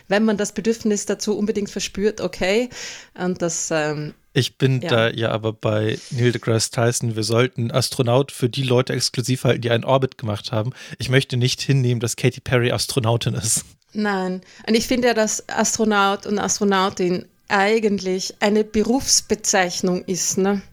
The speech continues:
Speaker 1: Also jemand, der da eine Ausbildung gemacht hat und im Weltraum gearbeitet hat und das als Beruf macht, beziehungsweise
Speaker 2: Mhm.
Speaker 1: zumindest für kurze Zeit gemacht hat,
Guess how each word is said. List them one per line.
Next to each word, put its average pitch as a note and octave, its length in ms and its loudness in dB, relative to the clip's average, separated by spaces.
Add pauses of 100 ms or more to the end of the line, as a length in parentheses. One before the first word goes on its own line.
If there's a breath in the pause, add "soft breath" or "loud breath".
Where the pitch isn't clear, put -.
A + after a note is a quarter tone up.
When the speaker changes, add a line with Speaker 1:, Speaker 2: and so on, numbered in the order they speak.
(120)
Speaker 1:
Also F#3 200 0
jemand, G3 440 2
der F#3 160 4
da F#3 140 4
eine F3 340 0
Ausbildung F#3+ 480 0
gemacht F#3 480 -2
hat F3 180 -2 (300 loud breath)
und G3 320 -2
im F#3+ 160 0
Weltraum F3+ 520 0
gearbeitet F#3 760 -2
hat F3 320 -6 (400 soft breath)
und F#3 160 -4
das F#3 160 0
als F3 220 0
Beruf G3 580 -4 (180)
macht, - 420 -2
beziehungsweise B2 520 -2
Speaker 2:
Mhm. - 20 -10
Speaker 1:
zumindest G#3+ 640 0
für B3 100 -2
kurze - 360 -4
Zeit E3 380 -4
gemacht F3 440 -4
hat, F#3 280 -6